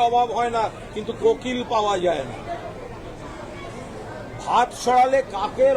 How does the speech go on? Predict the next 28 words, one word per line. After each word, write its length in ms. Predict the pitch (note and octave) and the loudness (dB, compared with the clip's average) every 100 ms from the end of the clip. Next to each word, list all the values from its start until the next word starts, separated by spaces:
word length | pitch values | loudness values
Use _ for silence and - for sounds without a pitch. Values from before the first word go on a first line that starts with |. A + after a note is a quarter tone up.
| B3 | 4
অভাব 220 | A#3+ C4 B3 | 2 4 4
হবে 200 | B3+ C#4 C#4 | 4 4 4
না, 100 | C#4 C#4 C4+ A#3+ G3+ - - - - - - - - - - | 4 4 4 2 -2 -6 -12 -12 -14 -14 -12 -10 -10 -12 -10
কিন্তু 180 | G#3 A#3 - G#3 | -6 -6 -2 4
কোকিল 440 | A#3 A#3 C#4+ D4+ D4 | 6 4 0 2 2
বিজেপিতে 500 | C#4 C4 C4 C4+ C4 B3 G#3 | 2 4 2 2 2 4 4
যোগ 120 | A3+ A3+ | 2 4
দেবে 180 | A3+ G#3+ F#3+ | 2 2 0
না 80 | F3 | -2
কেউ। 160 | F3 B2+ - - - - - | -2 -4 -6 -10 -12 -12 -10
বিজেপি 380 | F3+ F#3+ C#4+ C#4+ A3+ | -6 -2 -2 2 0
হঠাৎ 280 | F3+ - D#4 - | 2 2 2 0
ভোটের 280 | E3 A#3+ C4 A#3 | -2 4 4 4
আগে 160 | G3 F#3 - - - - - | 0 -4 -6 -12 -14 -12 0
যোগদান 420 | G#3+ A3 - C4 C4+ G3+ | 4 4 2 0 0 -4
কমিটি 320 | A3+ C4 C4+ B3 | -2 -2 0 2
করেছে, 320 | A3+ G#3 - - - - - - - | 4 2 -4 -10 -10 -12 -12 -10 -6
সেখানে 280 | G#3 B3 B3+ | -2 0 0
নাকি 160 | B3+ C4 B3 | -2 -4 -2
গদ্দার 340 | F#3+ G3+ B3+ A#3+ A#3 | -2 2 4 6 4
অধিকারী 380 | B3 B3+ B3+ A#3+ - - | 2 0 0 -2 -8 -2
তার 140 | G#3+ G#3+ | -2 0
মধ্যে 220 | A#3+ G#3+ A3+ G3+ | 0 4 4 2
আছে, 200 | F3+ D3+ A2 - - - - - | 0 -4 -4 -10 -12 -12 -12 -2
বেবি 220 | F3+ G#3 B3+ | 2 2 0
ফুড 140 | B3 - | -2 0
খাওয়া 200 | C4 B3+ A3 | 4 4 2
সুখেন্দু 400 | A3 B3 B3+ B3 | 2 0 2 0